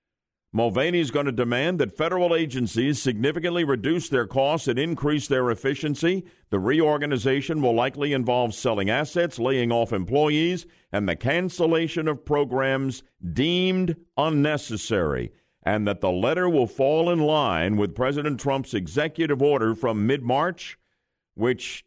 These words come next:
dictates that Mulvaney propose a plan to reorganize governmental functions and eliminate unnecessary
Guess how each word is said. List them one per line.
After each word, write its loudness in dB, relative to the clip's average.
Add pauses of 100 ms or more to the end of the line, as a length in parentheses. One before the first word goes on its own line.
dictates 0
that 0
Mulvaney 0
propose -2
a 2
plan -2
to 4
reorganize 2
governmental 0
functions -2
and 0
eliminate 0 (300)
unnecessary 0